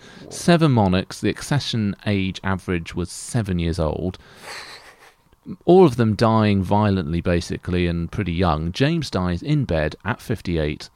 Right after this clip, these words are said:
Speaker 2: succeeded by a twenty-four-year-old son.
Speaker 1: King of the entire island.
Speaker 2: Hmm.
Speaker 1: Yeah.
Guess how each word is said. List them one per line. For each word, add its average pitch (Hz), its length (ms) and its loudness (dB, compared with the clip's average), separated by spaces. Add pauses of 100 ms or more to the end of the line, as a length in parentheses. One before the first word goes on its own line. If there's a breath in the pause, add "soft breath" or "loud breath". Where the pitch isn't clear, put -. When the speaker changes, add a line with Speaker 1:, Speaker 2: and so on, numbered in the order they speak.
(120)
Speaker 2:
succeeded - 580 -4
by 85 160 -2
a 82 40 -6
twenty-four-year-old 87 880 -4
son. - 320 -8 (500)
Speaker 1:
King 131 300 -6
of 113 280 -6 (220)
the 117 220 -8
entire 110 880 -4
island. 147 640 -12
Speaker 2:
Hmm. 92 340 0 (1200)
Speaker 1:
Yeah. 107 340 -4